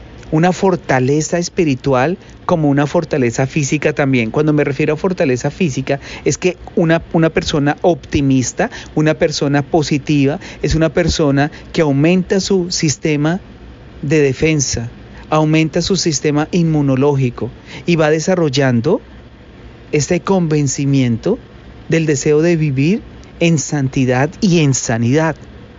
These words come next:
Ese es el mensaje que Dios nos quiere. Por eso la última, la última frase es contundente en el Evangelio. "Aquel sobre quien veas que baja y se posa el Espíritu Santo, ese es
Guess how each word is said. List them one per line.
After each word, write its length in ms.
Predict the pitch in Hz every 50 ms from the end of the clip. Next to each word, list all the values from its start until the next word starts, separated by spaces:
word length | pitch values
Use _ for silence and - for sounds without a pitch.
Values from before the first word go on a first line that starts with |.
| - - - - - - - - - - - -
Ese 240 | 160 147 - 180
es 80 | 170 -
el 140 | 196 190 185
mensaje 400 | 175 156 135 - 135 135 151 160
que 180 | - 185 160
Dios 340 | 139 135 135 143 156 160 -
nos 220 | 156 127 120 - -
quiere. 280 | - 127 110 98 107 - - - - -
Por 120 | - 175 170
eso 220 | 165 151 - 190
la 120 | 196 190 170
última, 440 | 147 139 127 175 180 185 180 165 - -
la 180 | 143 139 135
última 560 | 139 139 143 135 170 165 170 175 170 151 143 - - - - - -
frase 520 | - - 156 147 139 135 - - 160 165 - -
es 240 | 151 147 151 -
contundente 840 | - - - 170 165 - - 147 135 127 127 151 156 165 147 - 170 170
en 120 | 165 160
el 100 | 139 135
Evangelio. 640 | 127 120 113 113 110 - - 147 147 120 110 110 113 - - - - - - - - -
"Aquel 580 | - 151 131 - 175 165 165 165 175 190 214
sobre 340 | - - 170 160 156 151 139
quien 400 | - - 160 151 143 139 143 147 - - - - - -
veas 460 | - 131 160 170 170 175 196 202 - -
que 140 | - 196
baja 500 | 160 147 117 110 107 110 - 117 113 123 - - - - - - - -
y 100 | 160 143
se 140 | - 147
posa 320 | 131 - 151 147 143 - 170
el 80 | 170
Espíritu 520 | 160 131 - - - 165 165 170 165 - 170
Santo, 540 | - - 156 143 143 139 131 - 175 185 - - - - -
ese 460 | 220 220 226 226 - - 254 240 254 -
es 560 | - 247 240 254 277 254 196 - - - -